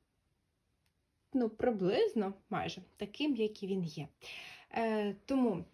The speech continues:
е, в мене збільшилися мої запаси. Іриночка, я вам безмежно вдячна. Ви просто зробили, е, вчорашній мій день, я вам кажу чесно. Е, тому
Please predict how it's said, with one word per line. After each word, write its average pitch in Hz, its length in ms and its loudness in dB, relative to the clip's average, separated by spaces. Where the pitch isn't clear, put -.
е, 190 320 -2
в 233 40 0
мене 247 380 6
збільшилися 226 760 6
мої 214 240 6
запаси. 220 540 0
Іриночка, 240 580 6
я 240 260 4
вам 254 380 2
безмежно 214 760 2
вдячна. 165 580 -4
Ви 269 140 6
просто 269 440 4
зробили, 226 760 6
е, 202 400 0
вчорашній 226 760 4
мій 202 260 6
день, 156 280 2
я 196 180 2
вам 285 280 2
кажу 208 360 0
чесно. - 480 -8
Е, 220 540 0
тому 254 440 4